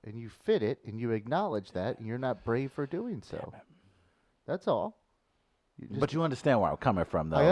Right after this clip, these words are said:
Speaker 1: understand
Speaker 2: your
Speaker 1: and I
Speaker 2: hand was caught in the
Speaker 1: disagree.
Speaker 2: elevator. I didn't wanna see blood. I didn't wanna see you in pain. So
Speaker 1: So you cared so much you ran away.
Speaker 2: Yeah,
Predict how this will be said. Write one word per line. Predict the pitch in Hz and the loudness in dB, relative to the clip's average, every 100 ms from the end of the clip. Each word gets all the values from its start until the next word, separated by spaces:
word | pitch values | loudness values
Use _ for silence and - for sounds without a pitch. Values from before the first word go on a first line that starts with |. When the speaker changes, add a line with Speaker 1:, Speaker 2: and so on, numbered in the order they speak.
| 185 | 6
Speaker 1:
understand | 139 - - 214 202 | 4 0 0 4 6
Speaker 2:
your | - | 6
Speaker 1:
and | |
I | 147 | 10
Speaker 2:
hand | 151 147 | 10 10
was | 135 | 8
caught | 143 139 | 10 10
in | |
the | 190 | 10
Speaker 1:
disagree. | 131 | 10
Speaker 2:
elevator. | 120 107 104 98 95 95 - - - | 10 10 8 8 6 4 0 -16 -8
I | |
didn't | 85 113 120 | 0 2 6
wanna | 131 127 | 6 6
see | - 120 | 2 2
blood. | 104 104 101 101 98 98 | 8 10 12 12 10 8
I | 98 | 4
didn't | 101 117 | 4 4
wanna | 123 113 | 4 2
see | 120 | -2
you | 104 127 160 | 6 10 10
in | 107 82 | 10 6
pain. | 98 82 76 76 78 87 _ _ _ _ _ _ _ _ _ _ _ _ | 0 2 0 -4 -6 -10 _ _ _ _ _ _ _ _ _ _ _ _
So | - - 87 80 73 | -12 -4 -2 0 0
Speaker 1:
So | |
you | 135 135 | 2 2
cared | - 156 156 160 | 4 8 10 8
so | - 135 | 4 4
much | 131 139 - | 4 2 2
you | 135 | 0
ran | 120 120 | 2 2
away. | 113 113 113 90 85 | 2 2 2 0 -4
Speaker 2:
Yeah, | 90 80 64 65 | -4 -4 -4 -8